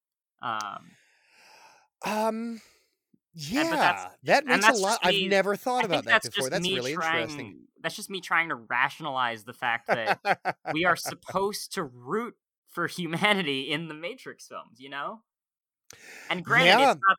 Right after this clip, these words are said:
Speaker 1: and granted,
Speaker 2: exactly.
Speaker 1: it's not the same, it's not the same humanity. Obviously, these are people who lived in the Matrix for, for their lives. These aren't,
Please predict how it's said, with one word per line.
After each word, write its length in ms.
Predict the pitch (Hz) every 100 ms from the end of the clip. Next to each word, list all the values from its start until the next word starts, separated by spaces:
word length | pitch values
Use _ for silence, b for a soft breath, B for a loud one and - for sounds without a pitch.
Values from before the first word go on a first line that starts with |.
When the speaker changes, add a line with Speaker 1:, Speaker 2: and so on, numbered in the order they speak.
| 165
Speaker 1:
and 140 | 147 160
granted, 300 | 185 175 143
Speaker 2:
exactly. 100 | 110
Speaker 1:
it's 100 | -
not 160 | 175 175
the 60 |
same, 340 | 170 175 156 143
it's 120 | -
not 140 | 123
the 60 | -
same 240 | - 123
humanity. 440 | 110 101 - - 85
Obviously, 360 | 113 113 -
these 180 | 120 123
are 60 | 120
people 300 | - 127 120
who 260 | 120 113 - _ _ _ _ -
lived 360 | 131 147 135
in 100 | 135
the 60 | 131
Matrix 440 | 214 - 107 -
for, 320 | - 117 85 -
for 140 | 107
their 140 | 90 87
lives. 400 | 76 57 - 127
These 180 | 139 143
aren't, 240 | 135